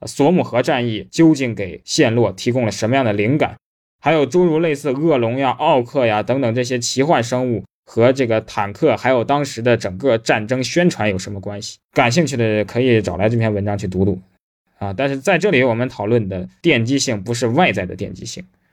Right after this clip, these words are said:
而是真正重要的内在的奠基性，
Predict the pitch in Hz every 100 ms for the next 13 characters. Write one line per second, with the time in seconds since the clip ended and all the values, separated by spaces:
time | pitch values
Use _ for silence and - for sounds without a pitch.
0 | - 120 123 127 120 180 165 120 170 127
1 | 113 98 107 190 214 117 107 92 95 98
2 | 101 95 92